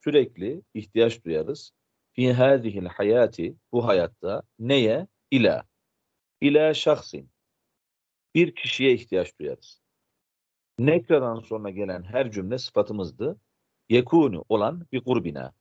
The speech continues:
Yakınımızda olan bir kişiye sürekli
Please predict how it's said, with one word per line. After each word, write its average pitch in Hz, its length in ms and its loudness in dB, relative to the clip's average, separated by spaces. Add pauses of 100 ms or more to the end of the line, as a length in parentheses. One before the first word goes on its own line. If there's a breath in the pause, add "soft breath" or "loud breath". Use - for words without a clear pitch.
(480)
Yakınımızda 120 680 0
olan 113 440 -2
bir 127 180 -4
kişiye 78 400 -6 (140)
sürekli 117 500 0